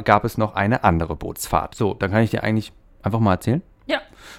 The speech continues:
Speaker 1: äh, was ich dort so erlebt hab. Direkt vorweg hab ich nicht gewusst, dass es dort noch eine extra Option gibt. Und über die durfte ich tatsächlich, also ich durfte über diesen Eingang rein. Und zwar, man hat die Möglichkeit, bevor man das macht, weil Picknicktische auf diesen Booten sind,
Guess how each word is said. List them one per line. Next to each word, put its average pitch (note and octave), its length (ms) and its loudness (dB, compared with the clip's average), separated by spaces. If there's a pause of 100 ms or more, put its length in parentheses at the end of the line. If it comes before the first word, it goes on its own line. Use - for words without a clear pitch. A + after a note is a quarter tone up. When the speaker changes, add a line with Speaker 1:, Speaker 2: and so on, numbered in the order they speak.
(100)
Speaker 1:
äh, G2+ 320 2
was G#2+ 160 4
ich G#2+ 120 -8
dort G2+ 320 0
so G#2 220 -2
erlebt F#2+ 300 -2
hab. E3 240 -2
Direkt C3 300 6
vorweg G2+ 480 2 (280)
hab - 220 0
ich F3 180 2
nicht D#3 240 6
gewusst, G#2+ 520 0
dass F#2 120 0
es G2 100 -6
dort G#2+ 180 6
noch G2 100 2
eine G#2 240 4
extra C3+ 320 2
Option F2+ 520 -2
gibt. - 300 -14 (320)
Und G#2 160 4
über G#2 140 6
die A2+ 160 0
durfte B2+ 240 4
ich G#2+ 60 -2
tatsächlich, G#2 460 0
also F2 120 -2 (440)
ich - 100 -16
durfte A2 240 -2
über G2 120 2
diesen F#2+ 200 -2
Eingang F#2+ 400 4
rein. D#2+ 260 0
Und F2 100 -4
zwar, G#2 360 6 (260)
man - 100 -4
hat B2+ 160 2
die E3+ 80 4
Möglichkeit, A#2 760 4
bevor C3+ 400 6
man B2+ 160 8
das E2 220 -2
macht, G2+ 320 -2 (200)
weil C3+ 380 4
Picknicktische - 920 0
auf F2+ 140 -4
diesen F2 280 -4
Booten E2+ 300 -6
sind, G2+ 300 0